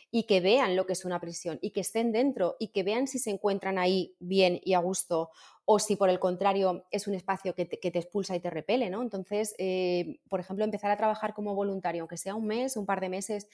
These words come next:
en el centro penitenciario más cercano a donde, a donde vivas, que todo el mundo tiene un centro penitenciario cerca, aunque no lo vea,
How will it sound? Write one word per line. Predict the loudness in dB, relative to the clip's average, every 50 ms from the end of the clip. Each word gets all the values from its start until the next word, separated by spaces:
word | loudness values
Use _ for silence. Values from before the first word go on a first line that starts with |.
| -20 -20 -20 -16 -8 -4
en | -2 -2 -2
el | -2
centro | -2 -4 -4 -4 -4
penitenciario | -4 -4 -4 -4 -4 0 0 0 0 0
más | -2 -2 -4
cercano | -4 -4 -2 -2 0 0
a | 0
donde, | 0 -2 -2 -4 _ _ -6
a | -4 -2
donde | -2 -2 -2 -2 -2 -2
vivas, | -2 0 0 0 0
que | -2 -6 -4
todo | 0 0 0
el | 2
mundo | 0 -2 -2
tiene | 0 0 -2
un | -2
centro | -2 -4 -4 -4
penitenciario | -2 -2 -2 -4 -4 -4 -4 -4 -4 -4 -4
cerca, | -6 -6 -6 -4 -4
aunque | -4 -4 -6 -4 -4 -2
no | 0
lo | 0 2
vea, | 2 2 0 0 -2